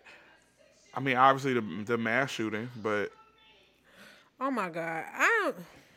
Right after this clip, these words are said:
Speaker 1: I, you know, this, I feel like this conversation is repetitive. Each time it happens, the same, it's the same thing, and it's so sad because, in my opinion, I just feel like nothing is ever gonna be done,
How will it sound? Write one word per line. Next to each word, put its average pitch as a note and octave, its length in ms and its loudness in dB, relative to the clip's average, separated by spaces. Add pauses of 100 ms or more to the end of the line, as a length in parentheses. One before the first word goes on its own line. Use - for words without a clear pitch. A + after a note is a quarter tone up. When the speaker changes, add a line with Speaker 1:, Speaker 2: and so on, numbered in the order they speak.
(760)
Speaker 1:
I, A#2 120 -6
you A2 220 -8
know, G2 220 -8 (420)
this, E3+ 280 0
I F3+ 80 10
feel G#3 160 10
like C#3 120 8
this C3 120 6
conversation A#2 520 2
is G2+ 120 -6
repetitive. A#2 580 2 (720)
Each D3 240 0
time C3+ 240 8
it A#2+ 40 0
happens, A#2+ 320 -2
the G#2+ 80 -10
same, A2 540 -4 (280)
it's A2 160 -8
the A#2 120 -10
same A2+ 280 -4
thing, A2+ 220 -4
and A2+ 100 -2
it's A#2 120 -4
so C3 160 6
sad A#2 340 6
because, G#2 260 -4
in G#2 180 -4
my B2 200 4
opinion, A#2 400 -4
I A2 100 0
just G#2+ 200 -8
feel A2+ 220 0
like G2 320 -4 (840)
nothing B2 440 0
is A2 140 0
ever G#2+ 200 4
gonna G2 220 -2
be F#2+ 120 -6
done, F#2 360 -8